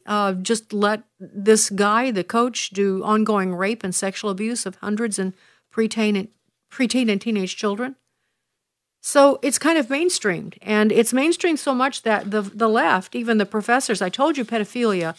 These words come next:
is the next, I think I've told you this. If I haven't, please hear me. Uh, after homosexuality, uh, gay marriage,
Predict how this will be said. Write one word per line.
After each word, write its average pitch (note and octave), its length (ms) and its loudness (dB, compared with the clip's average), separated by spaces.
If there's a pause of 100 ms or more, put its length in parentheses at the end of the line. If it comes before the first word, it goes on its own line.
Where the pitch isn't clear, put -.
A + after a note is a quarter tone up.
(380)
is G#3+ 160 0
the A#3+ 100 4
next, A#3+ 300 -2
I G3 140 0
think B3+ 180 -2
I've G3+ 140 2
told G3 180 0
you G3 100 -2
this. G#3 260 -2
If G3 100 -8
I F#3 60 -6
haven't, G3+ 380 -6 (240)
please G3 320 -2
hear B3+ 200 -4
me. A3+ 260 -4 (460)
Uh, F#3+ 180 2
after G#3+ 600 4
homosexuality, A#3 1300 0
uh, F#3+ 320 0
gay F#3 240 -2
marriage, B3+ 720 -4